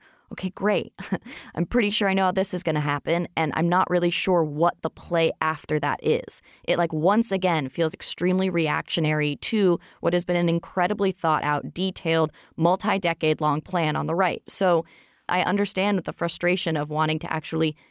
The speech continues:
see something that feels as if it has a strategy. And when I hear you talk about it, Jason, I see the strategy.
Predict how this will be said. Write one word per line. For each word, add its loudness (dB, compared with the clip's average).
see 0
something 0
that -2
feels 2
as 0
if 0
it 2
has -2
a 0
strategy. -4
And 2
when 2
I 0
hear -2
you 0
talk -2
about 0
it, -4
Jason, 0
I -2
see -2
the -4
strategy. -4